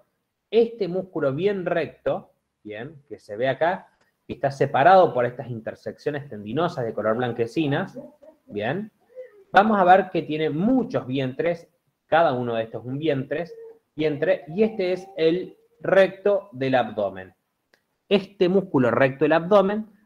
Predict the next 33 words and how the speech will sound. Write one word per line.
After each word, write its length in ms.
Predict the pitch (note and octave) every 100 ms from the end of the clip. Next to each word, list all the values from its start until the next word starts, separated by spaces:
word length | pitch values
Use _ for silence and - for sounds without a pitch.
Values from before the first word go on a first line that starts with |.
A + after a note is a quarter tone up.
| _
se 200 | - -
origina 460 | C#3+ C#3 D3+ G3+ F#3+
en 100 | C3+
relación 360 | B2+ B2 C#3+
a 60 | C3+
las 120 | A#2+
primeras 580 | - A2 B2+ F3+ D3 G#2+
verte-, 460 | A#2+ D3 A#2+ C3 -
a 140 | A2
las 140 | A#2+ -
primeras, 380 | B2 B2+ D#3 C3
perdón, 320 | A#2 B2 A#2+
eh, 720 | G#2+ G#2+ G#2 G2+ G2+ G2 F#2+
costillas, 760 | - - - G3 - E3+ - _ _ _ _ -
bien, 500 | A2 A#2+ E3+ A3 _ _ _ _ -
y 140 | G#3+
se 220 | A3 A3+
dirige 600 | G#3 G#3 B3+ - G#3+ - -
hacia 480 | B3+ - - C#3
caudal 580 | - F#3 G3 E3 G#3+ - _ _ _ _ _ -
para 240 | F#3+ F#3
insertarse 1000 | G3 F#3 G3 F#3+ G#3+ G#3+ G#3 A3 - -
en 180 | - D#3
el 240 | D#3 D#3 D#3+
tendón 520 | F#3 E3+ F3 F#3+ - _ _ _
prepúbico, 960 | - E3+ F3+ F3+ E3+ C3+ A2 - G2+ G2
que 120 | D3
es 100 | D3+
este 240 | F#3 F#3 F3
tendón 340 | C#3 C3+ D3
que 100 | C#3
vemos 300 | C3+ C#3 A#2+
acá, 420 | A#2+ D#3+ - -